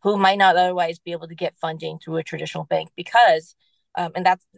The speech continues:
and this speaks to why we exist. Many of these folks are startups,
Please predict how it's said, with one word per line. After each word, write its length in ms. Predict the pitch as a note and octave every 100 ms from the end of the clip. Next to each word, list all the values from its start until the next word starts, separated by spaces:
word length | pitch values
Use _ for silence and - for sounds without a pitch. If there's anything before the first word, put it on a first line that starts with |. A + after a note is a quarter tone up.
| -
and 160 | F3+
this 120 | F3 -
speaks 220 | F#3+ -
to 100 | F3+
why 160 | D#3+
we 100 | D3+
exist. 480 | D3+ D#3+ F3 D#3+ - _ - -
Many 220 | F3+ A3
of 80 | A3
these 180 | G#3
folks 320 | - F#3 F#3 G3
are 140 | E3
startups, 680 | - - - A#3 - -